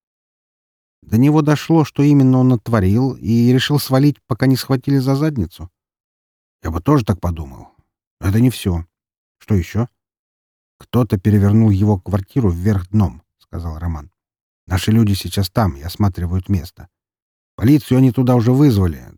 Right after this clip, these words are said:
так что те, скорее всего, скоро приедут. Но ты сам понимаешь, что это значит».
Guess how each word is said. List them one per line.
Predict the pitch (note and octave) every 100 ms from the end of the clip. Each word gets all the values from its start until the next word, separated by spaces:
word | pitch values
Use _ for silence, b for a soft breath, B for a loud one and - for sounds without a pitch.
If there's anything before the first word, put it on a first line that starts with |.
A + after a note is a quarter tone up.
| _
так | D#2+
что | - E2+
те, | F2 G2
скорее | - F#2+ G#2+
всего, | - G2+
скоро | G2 - G#2
приедут. | F#2+ A#2 A2+ F2+ - _ _ _ _ _ _ _ _
Но | F2
ты | -
сам | - D#3+
понимаешь, | B2 B2 A#2 D#2
что | - - F2+
это | F2
значит». | F#2 E2 - -